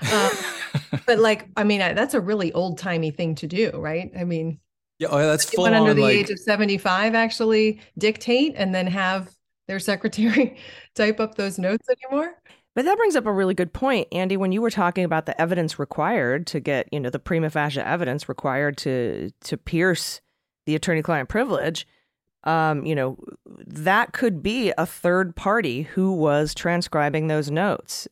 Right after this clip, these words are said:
Speaker 3: Um, and, and that's what I was wondering, like, how did D O J know they existed to subpoena them? Um, how, you know,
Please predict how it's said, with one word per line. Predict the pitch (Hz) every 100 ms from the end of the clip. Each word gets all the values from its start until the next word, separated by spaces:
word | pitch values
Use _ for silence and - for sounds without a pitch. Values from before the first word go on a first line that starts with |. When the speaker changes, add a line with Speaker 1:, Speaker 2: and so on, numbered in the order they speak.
| -
Speaker 3:
Um, | 143 143 143 135
and, | - 156 147
and | 147 147
that's | 151 175 -
what | 180
I |
was | 160 156
wondering, | 175 180
like, | 135 123
how | - 190 185 226
did | 220 175 170
D | 170
O | 170
J | 165 165
know | 160 156
they | 156
existed | 147 165 202 196 202 196 185 - - - - _
to | -
subpoena | 156 160 - 208 202
them? | 185 185 185 180 165
Um, | - 131 131 123 -
how, | 139 143
you | 110 147
know, | 127